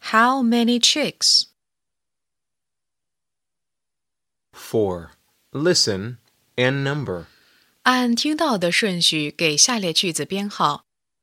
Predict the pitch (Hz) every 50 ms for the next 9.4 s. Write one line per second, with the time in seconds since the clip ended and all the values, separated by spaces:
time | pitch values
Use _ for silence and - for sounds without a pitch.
0 | _ _ _ _ _ _ _ _ _ _ _ _ _ _ _ _ _ _ _ _
1 | _ _ - - 156 165 156 151 156 165 175 160 117 90 82 80 - _ _ _
2 | _ _ _ _ - 175 165 123 98 98 110 123 - - 135 143 151 160 160 147
3 | - - 151 151 175 185 151 104 92 87 - _ _ _ _ _ _ _ _ _
4 | _ - 123 135 127 104 90 87 85 - - 120 113 104 92 87 80 71 _ _
5 | _ _ _ _ _ _ _ _ _ 139 147 175 185 190 190 180 - - - 185
6 | 156 113 98 104 117 - - 139 147 156 156 151 - - - 165 175 170 131 -
7 | - - - - _ _ _ _ _ _ _ _ _ _ - 120 127 151 120 98
8 | 101 - - - - - 127 131 127 117 139 139 139 135 131 123 117 131 139 151
9 | 156 117 - 82 - - - -